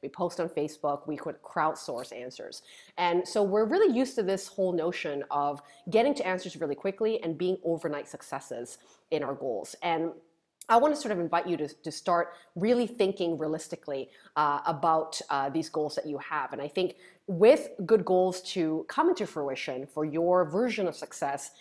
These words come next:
and happiness to come into fruition, we need to actually see things through. There's so many people that jump ship a lot quicker than they should because they feel, again,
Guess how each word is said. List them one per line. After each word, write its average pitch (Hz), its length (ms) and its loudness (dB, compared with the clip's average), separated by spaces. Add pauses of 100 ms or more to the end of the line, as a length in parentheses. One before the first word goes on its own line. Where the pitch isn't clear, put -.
(220)
and 156 100 -4
happiness 165 480 -4
to 151 100 -6
come 247 240 -2
into 180 200 -4
fruition, 139 580 -8 (300)
we 233 220 2
need 220 280 0
to - 140 -8
actually 160 300 -4
see 180 400 -6 (120)
things 151 360 -6 (120)
through. 139 300 -6 (480)
There's 190 200 0
so 254 180 6
many 269 180 4
people 202 380 0
that 147 180 -2
jump 190 220 0
ship - 460 -2
a 160 80 0
lot 170 260 2
quicker 175 320 0
than 151 140 -4
they 147 100 -2
should 151 480 -2
because 160 320 -4
they 160 80 -4
feel, 156 360 -2
again, 165 380 -4